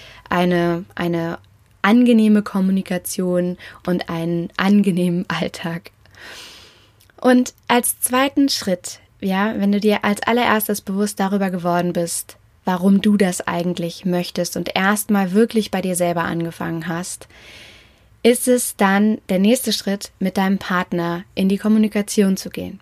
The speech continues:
Und da ist es mir unglaublich wichtig zu sagen, dass du aus psychologischer Sicht niemanden ändern können wirst, denn eine Persönlichkeit ist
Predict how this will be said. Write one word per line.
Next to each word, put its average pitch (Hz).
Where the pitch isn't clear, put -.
Und 196
da 190
ist 208
es 208
mir 214
unglaublich 247
wichtig 208
zu 202
sagen, 180
dass 175
du 180
aus 175
psychologischer 285
Sicht 220
niemanden 240
ändern 294
können 160
wirst, 165
denn 214
eine 220
Persönlichkeit 208
ist -